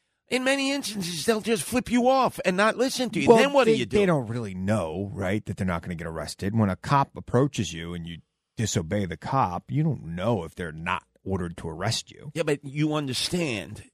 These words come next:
Speaker 1: everything is on film now. The
Speaker 2: I
Speaker 1: mayor has said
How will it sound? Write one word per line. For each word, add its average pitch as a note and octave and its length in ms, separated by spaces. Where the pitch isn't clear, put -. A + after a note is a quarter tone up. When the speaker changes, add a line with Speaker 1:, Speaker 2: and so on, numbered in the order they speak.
Speaker 1:
everything C#3+ 440
is A2 160
on G#2 200
film E2+ 340
now. C#2+ 160
The B2 120
Speaker 2:
I A#2 60
Speaker 1:
mayor F3+ 280
has D3+ 220
said A#2 420